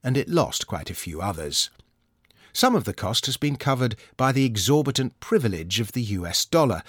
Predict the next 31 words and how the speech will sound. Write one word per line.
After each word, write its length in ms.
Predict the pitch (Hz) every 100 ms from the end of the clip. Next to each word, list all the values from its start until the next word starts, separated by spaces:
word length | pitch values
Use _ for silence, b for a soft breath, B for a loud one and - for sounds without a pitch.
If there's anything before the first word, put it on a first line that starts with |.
| B B
and 120 | 120
the 80 | 139
ability 460 | 131 139 120 - 113
the 80 | 113
U 240 | 117 117
S 280 | 104 101 - b -
has 280 | 101 92 -
to 120 | 110
print 500 | - - 107 76 - -
and 220 | 95 85
loan. 580 | 110 135 127 95 87 85 B B B B -
But 160 | 151 -
probably 400 | 285 269 143 123
the 100 | 127
largest 720 | 143 185 208 175 - - -
portion 400 | 85 78 - 76
of 120 | 71
the 60 |
cost 320 | - 85 - 90
of 120 | 85
war 340 | 120 127 123 b -
falls 360 | - 202 175
on 140 | 151 147
the 80 |
U 180 | 120 98
S 120 | 80
citizen, 640 | - - 120 85 - 67 -
paid 280 | - 147 139
for 260 | - 104 90
in 140 | 95
taxes. 640 | - 104 - - 71 -